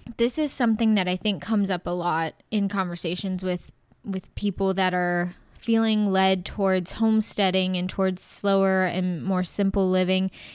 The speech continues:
is that a lot of us are realizing that there are many skills that seem to be dropped off about two or three generations ago. And I think that there's a, there is a big temptation to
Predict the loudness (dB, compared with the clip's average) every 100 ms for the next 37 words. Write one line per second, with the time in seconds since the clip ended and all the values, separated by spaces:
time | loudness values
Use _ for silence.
0 | -20 -20 -4 -2 2 2 2 2 4 4
1 | 4 2 2 0 2 2 4 2 0 0
2 | -2 -2 0 0 0 -2 0 2 2 2
3 | 2 2 2 2 2 2 0 -2 -6 -2
4 | 0 2 0 -2 0 2 2 0 -4 -14
5 | -16 -10 -2 2 4 2 0 0 0 -2
6 | -4 -2 0 0 -2 -2 0 -2 -2 0
7 | 0 -4 _ -6 -2 0 2 0 -4 -8
8 | _ _ _ -6 -6 -2 -4 -2 -4 -4
9 | -4 -4 -4 -6 -6 -6 -6 -8 -12 -18
10 | -20 -4 0 0 0 0 0 2 4 2
11 | 2 -2 -6 -2 2 4 4 2 0 2
12 | 2 0 0 0 2 0 0 2 2 4
13 | 2 0 2 2 2 -2